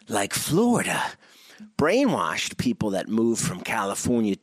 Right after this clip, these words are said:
and New York really need a cooling off period. So, um, shocking, right? I mean, an evangelical Christian <laughs> openly endorsing divorce, right? It's not something you see every day.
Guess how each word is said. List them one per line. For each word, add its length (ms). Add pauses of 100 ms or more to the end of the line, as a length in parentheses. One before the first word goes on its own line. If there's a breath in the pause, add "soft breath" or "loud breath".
(140)
and 200
New 60
York 600
really 440
need 160
a 60
cooling 420
off 340
period. 580 (640 loud breath)
So, 360 (180)
um, 520 (440)
shocking, 480
right? 240
I 40
mean, 240 (760 soft breath)
an 140
evangelical 680
Christian 640
<laughs> 40
openly 540
endorsing 560
divorce, 500
right? 180
It's 120
not 160
something 160
you 40
see 200
every 180
day. 180